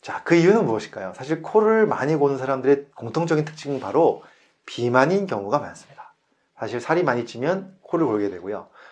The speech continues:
또 코 고는 것을 줄이기 위해서 다이어트에서 살을 빼게 되면 또 코 고는 게 줄어드는 경우도 많이 있습니다. 그래서 결국은 이 체중과 관련이 있는 것도 하나 있고요. 그다음에 또 코 고는 것 자체가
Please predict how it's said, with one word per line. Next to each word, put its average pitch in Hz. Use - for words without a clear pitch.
또 -
코 226
고는 214
것을 175
줄이기 127
위해서 123
다이어트에서 165
살을 196
빼게 214
되면 147
또 143
코 -
고는 180
게 170
줄어드는 117
경우도 107
많이 98
있습니다. -
그래서 104
결국은 110
이 113
체중과 202
관련이 120
있는 131
것도 123
하나 147
있고요. 95
그다음에 151
또 156
코 190
고는 208
것 180
자체가 131